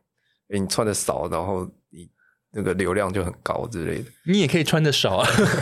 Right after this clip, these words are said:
Speaker 2: <laughs>
Speaker 1: 然后就是因为我就有点太脚踏实地，然后反正我朋友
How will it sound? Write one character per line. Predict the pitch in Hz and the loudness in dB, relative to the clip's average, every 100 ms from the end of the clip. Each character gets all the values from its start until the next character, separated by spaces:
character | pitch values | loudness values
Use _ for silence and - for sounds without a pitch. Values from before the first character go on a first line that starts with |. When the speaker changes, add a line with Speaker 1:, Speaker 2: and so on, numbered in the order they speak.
| - - - 226 214 | 4 4 4 2 0
Speaker 2:
<laughs> | - 180 - - 190 170 - - _ _ | -2 -8 -8 -6 -2 -2 -2 -12 _ _
Speaker 1:
然 | - 135 | -6 0
后 | 180 196 185 | 2 4 2
就 | 180 175 | 4 2
是 | 156 151 147 127 127 - - | 4 2 2 0 -4 -20 -2
因 | 165 | 2
为 | |
我 | 185 123 | 4 4
就 | 156 147 | 2 0
有 | 139 113 | 2 2
点 | 110 110 98 | 2 0 0
太 | - 110 92 123 151 | 0 0 0 -4 -10
脚 | - 107 | -6 -4
踏 | - 107 | 0 0
实 | 92 - 82 | -2 -4 -6
地， | - 92 - - _ _ _ _ _ | -6 -6 -8 -16 _ _ _ _ _
然 | 92 98 | -6 -4
后 | 104 110 101 - _ _ - | -2 -2 -2 -8 _ _ -2
反 | 113 | 2
正 | 160 | 2
我 | |
朋 | 113 127 | 2 2
友 | 117 | 2